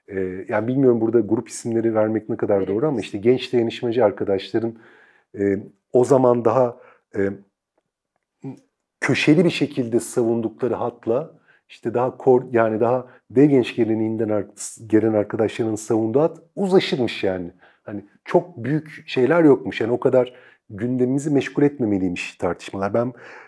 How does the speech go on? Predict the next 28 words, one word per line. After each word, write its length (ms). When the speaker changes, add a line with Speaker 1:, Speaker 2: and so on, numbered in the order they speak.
Speaker 1:
gerçi 440
o 160
zamanki 380
benim 140
siyasal 460
çizgim 440
de 80
biraz 400
böyleydi. 380
Ben 240
Sosyalist 480
Alternatif 480
isimli 380
bir 240
ödepe 320
içinde 540
var 260
olan 460
işte 240
bir 100
Troçkist, 720
e, 320
eğilim 480
içindeydim. 680
Bir 140
dergi 260
çevresi 640
içindeydim. 680